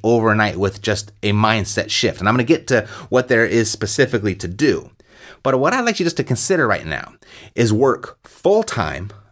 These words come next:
on your active income for now and part-time on your passive income. Do that, and it won't be long before the two are reversed. And that's how you will exit the rat race.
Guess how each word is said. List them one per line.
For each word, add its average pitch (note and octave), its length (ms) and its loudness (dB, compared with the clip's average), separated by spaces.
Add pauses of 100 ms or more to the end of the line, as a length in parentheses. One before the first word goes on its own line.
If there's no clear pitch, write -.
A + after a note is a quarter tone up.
on G#2 140 0
your E3 200 0
active G#2+ 380 -2
income D#2+ 560 -6
for C#3 100 2
now A#2+ 320 -2 (640)
and G2 240 -4
part-time D#2+ 680 -4 (200)
on F#2 140 -2
your G#2+ 80 -2
passive G2 360 -4
income. D2+ 300 -8
Do E3+ 280 -2
that, C#3 340 -6 (280)
and A#2+ 100 -2
it B2 60 2
won't A3 220 0
be C4+ 80 0
long G#3+ 280 2
before A#2 320 0
the G2+ 80 -2
two F3 420 -2
are A2+ 240 -4
reversed. - 640 -4 (420)
And G3+ 240 4
that's - 360 0
how D3+ 280 2
you A2 180 -2
will C#3+ 440 2
exit F2 320 -4
the G#2+ 80 0
rat G2 220 0
race. - 340 -16